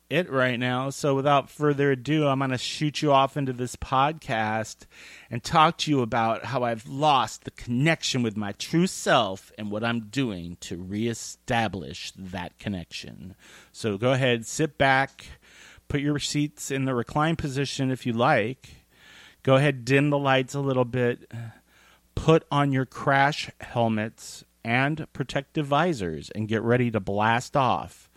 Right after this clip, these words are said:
into this episode of the Langisms podcast. All right. I'm recording. I think I'm recording. Got my coffee.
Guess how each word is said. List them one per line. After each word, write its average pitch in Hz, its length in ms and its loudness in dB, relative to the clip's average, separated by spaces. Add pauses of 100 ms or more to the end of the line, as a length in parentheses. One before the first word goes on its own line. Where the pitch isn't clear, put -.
(520)
into 101 280 -6
this 123 280 -2
episode 80 800 -4
of 101 140 -8
the 104 80 -4
Langisms 107 600 -4
podcast. - 840 -12 (880)
All 107 60 4
right. 101 500 4 (1700)
I'm 98 160 -10
recording. 92 680 -6 (1400)
I 104 60 -4
think 131 240 0
I'm 117 120 2
recording. 95 600 -6 (2250)
Got 110 160 -2
my 107 100 0
coffee. 131 640 0